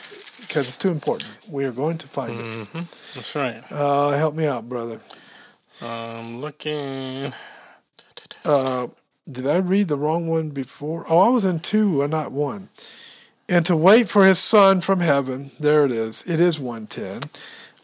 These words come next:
Speaker 1: I was reading two ten, thinking it was one ten.
Speaker 2: Oh, okay. That
Speaker 1: "And to wait for his Son from heaven, whom he raised from the dead."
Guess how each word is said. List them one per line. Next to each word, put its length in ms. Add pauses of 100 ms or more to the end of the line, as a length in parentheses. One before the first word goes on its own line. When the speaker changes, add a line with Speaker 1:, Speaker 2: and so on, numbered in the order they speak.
Speaker 1:
I 140
was 120
reading 380
two 240
ten, 380
thinking 260
it 100
was 140
one 260
ten. 140
Speaker 2:
Oh, 720
okay. 280
That 220
Speaker 1:
"And 200
to 140
wait 380
for 220
his 200
Son 640
from 360
heaven, 520 (600)
whom 220
he 120
raised 720 (200)
from 240
the 80
dead." 420